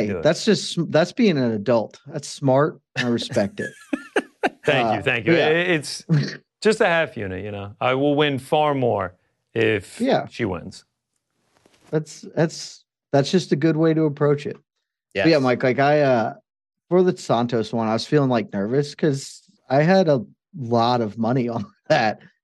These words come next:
Speaker 1: And then when it started happening, obviously I, I was in the depths of despair <laughs> for a lot of that fight. Uh, but I think that that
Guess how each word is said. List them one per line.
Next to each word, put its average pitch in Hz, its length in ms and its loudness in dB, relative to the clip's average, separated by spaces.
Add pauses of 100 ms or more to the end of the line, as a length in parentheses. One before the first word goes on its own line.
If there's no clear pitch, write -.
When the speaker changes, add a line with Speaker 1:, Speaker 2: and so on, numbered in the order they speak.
(200)
Speaker 1:
And 156 180 2
then 170 220 2
when 143 120 4
it 135 120 -4
started 131 320 -2
happening, 131 480 -2
obviously 110 600 -4
I, 95 220 0 (360)
I 113 160 2
was 107 320 0
in 123 160 4
the 113 80 4
depths 123 380 -2
of 101 120 -8
despair 123 560 0
<laughs> - 120 -8
for 147 100 4
a 139 80 -2 (240)
lot 143 180 -2
of 143 160 -2
that 123 260 -2
fight. 151 400 0 (580)
Uh, 120 380 0
but 156 160 2
I 156 120 4
think 202 360 0
that 170 180 -2
that 139 300 0